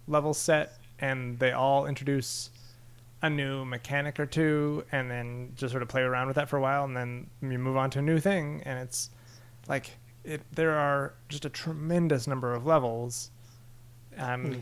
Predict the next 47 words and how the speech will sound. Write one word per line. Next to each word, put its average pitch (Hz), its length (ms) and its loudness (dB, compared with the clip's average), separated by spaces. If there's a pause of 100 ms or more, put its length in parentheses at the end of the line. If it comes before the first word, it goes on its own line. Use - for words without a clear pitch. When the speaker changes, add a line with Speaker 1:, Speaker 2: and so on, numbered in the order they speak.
(160)
Speaker 2:
And 147 140 0
Speaker 1:
a - 60 2
Speaker 2:
they're - 80 4
Speaker 1:
li-, - 60 0
Speaker 2:
all, - 60 -2
Speaker 1:
little 156 180 6
Speaker 2:
like, 127 80 0
Speaker 1:
over 127 40 0
Speaker 2:
they 113 60 0
don't - 140 2
Speaker 1:
halfway 139 160 0
Speaker 2:
get, - 120 -2
Speaker 1:
through. 147 220 -2
Speaker 2:
they, 175 220 -8
I've 185 180 -10
not 202 240 -6
had 196 220 -10
them 196 160 -6
get 190 260 -6
super 190 260 -6
repetitive. 165 520 -8
Speaker 1:
Nope. 147 180 -2
Speaker 2:
Like, 113 160 -14
it's 107 160 -8
a, 131 100 -8 (300)
it's - 180 -2
got, 147 200 -4
like, 156 120 -6
a 127 60 -4
fairly 131 340 -6
limited 120 400 -4
number 117 280 -6
of 113 80 -6
mechanics, 110 520 -6
but, 101 300 -8
like, 90 240 -10
they 87 260 -8
just 98 320 -10
are 98 240 -12 (280)
good 101 260 -10
at 104 200 -10
making 104 360 -10
levels 139 300 -10
for - 180 -10
Speaker 1:
Yeah. 131 140 0
Speaker 2:
it. - 20 -6
Like, - 100 -18